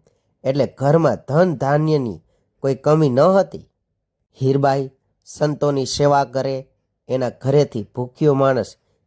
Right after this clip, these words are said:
ક્યારેય ખાધા વગર ના જાય. ખેડૂતનું ઘર છે એટલે દૂધવાળી ગાય, ભેંસો હોય. ઘણી પ્રભુની કૃપાથી દૂધની નદીઓ વહે છે. એક દિવસની વાત છે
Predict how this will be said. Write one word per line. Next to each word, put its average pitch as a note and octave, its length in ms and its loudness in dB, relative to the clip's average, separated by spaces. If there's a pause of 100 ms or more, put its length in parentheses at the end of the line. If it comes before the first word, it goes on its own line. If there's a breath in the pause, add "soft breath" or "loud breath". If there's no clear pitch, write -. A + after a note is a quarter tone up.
(140)
ક્યારેય C3+ 240 0
ખાધા C3+ 480 -2
વગર B2+ 380 -2 (360)
ના D3+ 280 2
જાય. A2 300 -6 (600)
ખેડૂતનું C#3+ 520 0
ઘર D3 260 0
છે D#3 360 -8 (360)
એટલે B2 160 0
દૂધવાળી C3+ 580 2
ગાય, C3 380 0 (440)
ભેંસો C3+ 380 -2
હોય. A2+ 320 -4 (380)
ઘણી C#3 240 2
પ્રભુની C3 500 0
કૃપાથી C3 680 -2 (340)
દૂધની C3+ 440 -2
નદીઓ C3 520 2
વહે D#3+ 300 2
છે. - 200 -12 (840)
એક D#3 280 -2
દિવસની C3 500 2
વાત B2+ 320 0
છે C3+ 400 -8